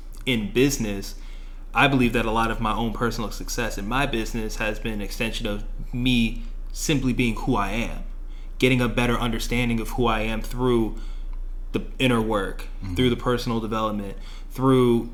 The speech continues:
Speaker 1: you know, overcoming some of the traumas that I went through and understanding that those were opportunities for me to learn and grow.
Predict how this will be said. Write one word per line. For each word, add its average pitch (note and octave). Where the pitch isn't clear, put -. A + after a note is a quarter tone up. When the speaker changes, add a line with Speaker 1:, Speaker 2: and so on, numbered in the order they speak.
Speaker 1:
you A#2+
know, G2
overcoming A#2
some A#2
of A2
the A2
traumas A2+
that A#2
I G#2+
went A2
through A2+
and A2
understanding A2
that G2+
those A2+
were A2
opportunities A2
for A2+
me G#2+
to G2
learn A2+
and G2
grow. A#2